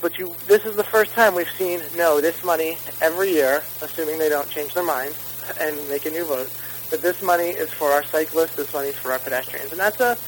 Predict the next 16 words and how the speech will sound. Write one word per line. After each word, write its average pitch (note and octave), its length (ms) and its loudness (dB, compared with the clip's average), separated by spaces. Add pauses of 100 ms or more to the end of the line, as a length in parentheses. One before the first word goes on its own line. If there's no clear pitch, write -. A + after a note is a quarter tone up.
(320)
encouraging B3 440 2
step. - 340 0
It's, - 460 -8
it's - 160 -6
not G#3+ 180 6
the A3+ 140 -2
end-all, G#3 340 8
be-all. F#3 460 8
It's - 160 -4
not E3+ 180 2
the, D#3+ 340 4
not D3+ 180 -4
the - 80 -10
touchdown. D#3 580 2
We D3+ 60 -4
haven't, D#3 280 4